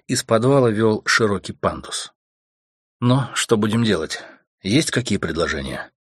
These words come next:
спросил Трой, когда они, закончив с осмотром дома, устроились в небольшой кухне, которая располагалась ближе всего к лестнице, ведущей в подвал. "Соваться в город наобум неразумно", — произнес Беневьер.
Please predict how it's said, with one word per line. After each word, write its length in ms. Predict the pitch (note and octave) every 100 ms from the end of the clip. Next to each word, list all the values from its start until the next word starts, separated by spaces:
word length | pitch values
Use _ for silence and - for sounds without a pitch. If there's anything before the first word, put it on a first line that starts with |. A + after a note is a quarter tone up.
| _
спросил 500 | - - F#2+ - F2+
Трой, 340 | - A#2 A#2+ G#2+ - - - -
когда 360 | - G2 F2+ F2+
они, 300 | F#2 A#2+ B2+
закончив 640 | G#2+ A#2+ - G#2 F#2 F2+ -
с 120 | -
осмотром 500 | G2 F#2+ F2 F2 E2+
дома, 300 | A#2+ C#3 C3+
устроились 600 | C3 - C#3+ D3 C#3 B2+
в 80 | A#2
небольшой 400 | A#2+ A#2 - A#2
кухне, 460 | - E2 - - - _ _
которая 400 | G2 - F#2 E2+
располагалась 720 | E2 - E2+ F2+ B2 A#2+ -
ближе 340 | G#2+ A#2 C3 A2
всего 300 | - F#2+ F2+
к 80 |
лестнице, 560 | G#2 A#2 A2+ G#2+ G#2+ F#2+ -
ведущей 460 | G2+ - - -
в 80 | -
подвал. 420 | - D#2 C#2+ - _ _ _ _ _ _ _ -
"Соваться 460 | C3 B2 C#3+ D#3
в 80 | B2
город 280 | C#3 C#3 B2+
наобум 600 | C#3 A2+ A#2+ C3 D3+ C3+ -
неразумно", — 760 | D#3+ C#3+ D#3 B2+ G#2 C3+ G#2 - - - - -
произнес 420 | A#2 G2+ G2+ F2
Беневьер. 640 | F2 F#2+ E2 D2 C2